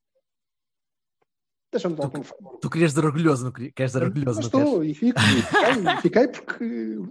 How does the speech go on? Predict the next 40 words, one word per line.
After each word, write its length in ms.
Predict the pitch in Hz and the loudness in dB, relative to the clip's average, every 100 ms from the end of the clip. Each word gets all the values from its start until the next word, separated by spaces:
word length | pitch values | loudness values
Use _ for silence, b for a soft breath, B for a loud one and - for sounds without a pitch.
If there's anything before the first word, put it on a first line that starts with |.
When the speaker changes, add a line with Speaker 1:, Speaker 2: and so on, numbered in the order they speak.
| - | -14
Speaker 1:
ficou 320 | - 196 175 185 | -6 0 2 2
claro, 540 | - 196 165 170 208 214 | 4 4 6 2 0 -4
e 120 | 139 | 2
é 20 | 143 | 4
Speaker 2:
Yeah. 140 | 147 | 4
Speaker 1:
provavelmente 520 | 147 151 156 170 165 | 4 4 4 2 0
por 140 | - 185 | 0 -2
isso 140 | - | -2
que 80 | 165 | -6
nos 80 | 147 | -4
fazem 300 | 175 156 151 | -2 -2 -2
convites 600 | 175 160 165 170 - - | -2 0 0 -2 -6 -20
depois, 460 | - 165 160 202 - B B B B - | -4 0 0 -2 -14 B B B B -4
ehm, 880 | 190 180 180 175 180 180 196 240 220 | 2 4 4 2 0 -6 -8 -12 -14
ficou 240 | 175 - 214 | -6 -2 0
claro 300 | 233 247 247 | 2 2 0
que 300 | - 262 269 269 - - - | -10 -8 -8 -10 -18 -18 -8
sim, 220 | 277 311 | -6 -4
nós 240 | 262 185 | -4 -4
estamos 300 | - 202 190 | -4 -4 -2
bem 220 | 175 208 | 0 0
ali, 460 | 190 180 220 214 151 | 0 0 -2 -6 -12
estamos 300 | - 156 151 | -14 -10 -6
bem 180 | 151 175 | 0 2
ali, 220 | 165 190 | 4 2
não, 320 | 220 175 156 147 | 2 0 -2 -4
não 140 | 160 | -6
nos 120 | 160 | -4
sentimos, 460 | - 160 170 151 - | -4 -4 -4 -6 -8
eh, 20 | |
eh, 760 | 156 165 165 156 147 143 147 - B B | -6 -6 -6 -8 -8 -8 -10 -16 B B
fora 260 | - 165 151 | -2 0 4
da 180 | 151 160 | 4 4
água 380 | 180 170 165 | 2 0 -2
e 260 | 147 135 131 | -2 -4 -4
chamem-nos 520 | - 147 147 143 113 | -4 -4 -4 -6 -6
outsiders, 760 | 147 120 - 117 143 143 131 120 | -6 -6 -8 -4 -2 -2 -4 -8
underdogs, 560 | 131 123 120 135 135 | -8 -6 -2 -4 -4
o 40 | |
que 60 | 135 | -10